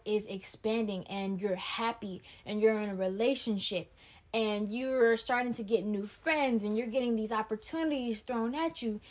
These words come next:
and you're continuously elevating, elevating, and elevating because of the previous work that you've done in the cycle. They don't, they don't pay attention to that though. People just see you happy and they start to project because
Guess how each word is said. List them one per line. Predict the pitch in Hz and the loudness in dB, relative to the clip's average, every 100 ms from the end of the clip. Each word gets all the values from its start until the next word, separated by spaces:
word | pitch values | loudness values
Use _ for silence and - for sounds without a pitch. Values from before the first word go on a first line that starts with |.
| - - | -16 -6
and | 240 | -2
you're | 262 | 0
continuously | 262 226 247 240 233 240 - | 0 -2 0 0 0 -4 0
elevating, | 196 214 220 214 208 | 2 4 4 2 2
elevating, | 175 208 202 196 | 0 2 2 0
and | 185 | -2
elevating | - 208 226 247 262 277 - - - 208 | 0 2 2 2 0 -2 -8 -20 -14 -6
because | 196 247 - 359 381 339 | -2 -2 6 10 10 8
of | - 220 | 0 6
the | 220 | 4
previous | 220 330 349 302 277 | 4 0 2 2 2
work | 240 269 269 | 6 6 6
that | 226 - | 0 0
you've | 247 196 | -4 2
done | 240 233 | 2 2
in | 196 | 0
the | 180 | -4
cycle. | - 208 - - - | -2 -2 -4 -12 -4
They | 202 | 0
don't, | 240 262 247 | 0 0 -2
they | 240 | -2
don't | 285 - | -2 2
pay | 320 | 4
attention | 302 294 262 233 | 4 2 -6 -6
to | 190 | -6
that | 170 170 | -8 -8
though. | - - - - - - | -12 -14 -18 -20 -20 0
People | 311 349 381 | 4 6 4
just | 269 269 - | 2 -2 -4
see | 269 | -6
you | 240 254 | -4 -6
happy | 226 214 226 226 294 302 - - - | -4 2 2 2 0 0 -8 -16 -4
and | 226 | 0
they | 262 | 0
start | 254 277 277 | 2 0 0
to | 240 | -6
project | - 220 165 196 196 - - - - - | -6 -6 -2 0 0 -2 -18 -20 -20 -10
because | 226 240 226 | -6 2 2